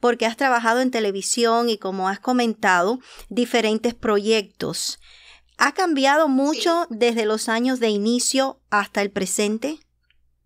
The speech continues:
Speaker 2: Sí, obviamente. Todo lo que es la tecnología cambió muchísimo. La, la tecnología ha cambiado y obviamente el método de trabajo también. Cuando yo comencé, había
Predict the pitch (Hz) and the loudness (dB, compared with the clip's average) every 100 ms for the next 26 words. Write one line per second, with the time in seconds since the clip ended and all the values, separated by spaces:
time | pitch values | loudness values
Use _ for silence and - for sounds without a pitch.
0 | _ _ _ _ _ _ - - 254 254 | _ _ _ _ _ _ -12 -4 -2 -2
1 | 240 233 214 226 226 208 196 190 - - | 0 0 0 -2 -4 -4 -6 -6 -10 -20
2 | - - 302 311 277 277 294 247 240 233 | -8 0 0 0 -2 -2 -2 -4 -8 -8
3 | 233 240 285 302 302 247 233 233 220 240 | -8 -8 -8 -6 -4 -4 -6 -10 -12 -10
4 | 247 - 202 202 190 - _ 214 208 208 | -10 -10 -12 -8 -10 -10 _ -6 -6 -6
5 | 226 214 220 220 214 214 - 269 226 202 | -4 -4 -4 -4 -2 -2 -4 -2 2 0
6 | 214 180 214 214 220 240 226 214 214 214 | 0 -4 -4 -4 -2 -4 -6 -6 -8 -8
7 | 220 208 214 220 214 208 190 190 202 208 | -10 -10 -6 -2 -2 -2 0 2 2 -2
8 | 196 185 240 262 - - 190 185 190 220 | -10 -8 -2 -2 -2 -6 -8 -8 -8 -12
9 | 214 233 220 220 - 254 262 262 _ _ | -12 -10 -12 -12 -8 -4 -4 -8 _ _
10 | _ - 196 214 233 | _ -4 0 2 2